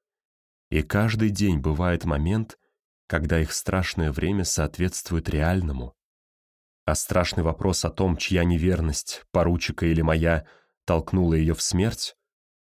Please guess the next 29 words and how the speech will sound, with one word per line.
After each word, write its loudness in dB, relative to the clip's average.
стал 0
для 2
меня 2
вопросом -2
жизни -2
и -6
смерти. -4
Разумеется, 2
моё 4
общение 2
с -2
Яном 2
Коболой 0
тут -2
же -4
прекратилось. -2
Он 4
бесследно 2
исчез, -2
а 0
я 4
с -2
тех -2
пор 2
блуждаю, 0
спотыкаясь -2
о -6
собственную 0
тень. -4